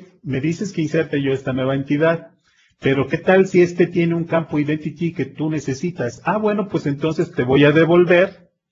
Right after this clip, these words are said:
la entidad, precisamente te voy a devolver la entidad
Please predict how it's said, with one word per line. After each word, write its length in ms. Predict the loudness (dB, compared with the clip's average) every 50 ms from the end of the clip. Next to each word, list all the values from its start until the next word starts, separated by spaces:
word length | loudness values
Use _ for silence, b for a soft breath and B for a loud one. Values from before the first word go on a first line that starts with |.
| _ _ _ _ _ _ _ _ _ _ _ _ _ _ -20 -20 -20 _ _ _ _ _ _ _
la 340 | -12 -8 -4 -2 -2 0 0
entidad, 840 | -2 -2 -4 -4 -6 -2 0 0 0 0 -2 -4 -8 -16 _ _ _ _ _ _ _ _ _ _ _ _ _ _ _ _ _ _ _ _ _ _ _ _ _ _ _ _ _ _ _ _ _ _ _ _
precisamente 760 | _ -12 -12 -10 -10 -12 -10 -10 -8 -8 -8 -8 -10 -10 -12
te 120 | -12 -12
voy 180 | -10 -10 -8 -8
a 60 | -6
devolver 500 | -6 -6 -8 -8 -8 -8 -8 -8 -8 -8
la 200 | -8 -8 -8 -8
entidad 800 | -8 -10 -10 -8 -8 -4 -4 -2 -2 -2 -2 -4 -8 -16 _